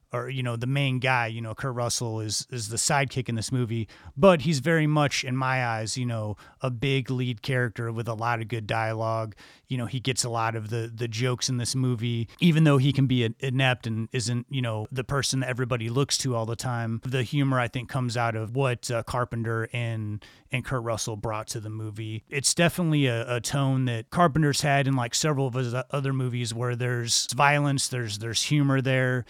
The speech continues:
there's, uh, genre blending, which we've talked about a lot on the podcast. You know, genre blending can really kinda kill a movie, and, and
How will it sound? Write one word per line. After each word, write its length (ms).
there's, 340
uh, 300
genre 440
blending, 600
which 300
we've 160
talked 280
about 400
a 60
lot 300
on 140
the 60
podcast. 640
You 80
know, 200
genre 360
blending 600
can 440
really 400
kinda 280
kill 280
a 40
movie, 380
and, 220
and 300